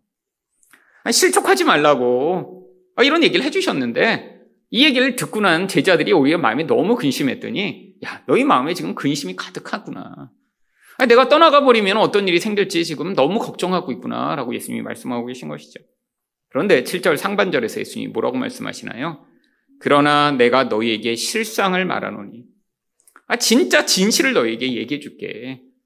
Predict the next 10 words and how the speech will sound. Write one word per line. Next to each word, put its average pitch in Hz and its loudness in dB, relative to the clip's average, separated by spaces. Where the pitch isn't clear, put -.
근데 - -8
그 - -10
진실이 135 -4
뭔가요? 139 -6
"내가 113 2
떠나가는 226 4
것이 113 -4
너희에게 113 -8
유익이라." 107 -12
여러분, 214 2